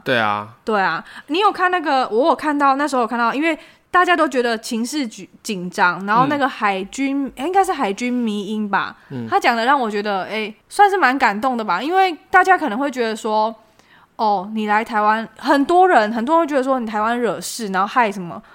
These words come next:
Speaker 2: 国军，然后这么忙什么之类的。可是对我来讲，国军不就是要保卫家园的人吗？
Speaker 1: 嗯。
Speaker 2: 对啊，但是
Speaker 1: 没错。
Speaker 2: 如果你只是贪生怕死，然后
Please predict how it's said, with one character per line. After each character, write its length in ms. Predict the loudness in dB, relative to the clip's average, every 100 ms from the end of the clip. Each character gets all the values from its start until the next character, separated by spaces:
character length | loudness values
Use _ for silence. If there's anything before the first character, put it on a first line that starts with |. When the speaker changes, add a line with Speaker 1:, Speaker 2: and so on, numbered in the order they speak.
| -20 -2
Speaker 2:
国 220 | 4 4
军， 260 | 4 0
然 140 | 2 2
后 100 | 2
这 80 | 2
么 120 | 0
忙 200 | 0 -4
什 120 | -6
么 100 | -8
之 160 | -6 -4
类 180 | -2
的。 160 | -2 -6 -10 -20 -12
可 120 | -4
是 100 | 2
对 80 | 6
我 80 | 8
来 180 | 8 6
讲， 400 | 2 0 -2 -10
国 220 | -4 0 0
军 320 | -2 -4 -4
不 100 | -4
就 140 | -4
是 100 | 0
要 140 | 2 2
保 180 | 2
卫 160 | 2 0
家 220 | -2 -4
园 120 | -6
的 120 | -8 -10
人 160 | -12
吗？ 200 | -12 -14 -8
Speaker 1:
嗯。 260 | -6 -6 -10 _
Speaker 2:
对 160 | 2 4
啊， 300 | 4 0 -2
但 120 | 0
是 100 | 2
Speaker 1:
没 40 | 2
错。 100 | 2
Speaker 2:
如 60 | 2
果 200 | 2 2
你 100 | -2
只 140 | -4
是 120 | -6
贪 240 | -2 0 0
生 200 | -2 0
怕 200 | 0 0
死， 200 | -4 -6
然 100 | -2
后 140 | -2